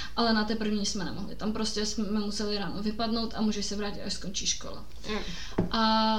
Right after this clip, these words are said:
Speaker 1: takže na té druhé jsme třeba, my jsme třeba ani nikdy nešli na oběd, že jsme třeba,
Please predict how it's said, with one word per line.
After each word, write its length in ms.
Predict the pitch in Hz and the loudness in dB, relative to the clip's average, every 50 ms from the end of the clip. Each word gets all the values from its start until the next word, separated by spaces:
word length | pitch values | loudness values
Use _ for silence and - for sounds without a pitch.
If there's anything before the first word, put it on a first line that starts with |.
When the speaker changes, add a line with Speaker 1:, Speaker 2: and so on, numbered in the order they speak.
| 208 214 | 0 0
Speaker 1:
takže 240 | - 226 220 220 226 | 0 2 2 4 4
na 120 | 226 220 | 2 2
té 120 | 220 220 214 | 2 2 0
druhé 260 | 208 208 214 214 214 | 2 2 2 2 2
jsme 200 | - - 214 196 | 0 -2 -2 -2
třeba, 220 | - - 208 208 | -2 -2 0 0
my 80 | 208 214 | 2 2
jsme 120 | - 247 | 2 2
třeba 180 | 220 233 233 214 | 2 4 4 4
ani 140 | 214 220 220 | 4 4 4
nikdy 220 | 220 214 214 226 | 4 4 4 4
nešli 260 | 220 214 214 - 208 | 4 2 2 0 0
na 100 | 208 196 | -2 -2
oběd, 240 | - 208 214 208 208 | -2 -2 0 0 0
že 100 | 208 202 | 0 0
jsme 160 | - 220 214 | 0 0 0
třeba, 560 | 208 - 220 202 202 208 208 208 208 208 208 | 0 0 0 0 0 0 0 0 0 -2 -2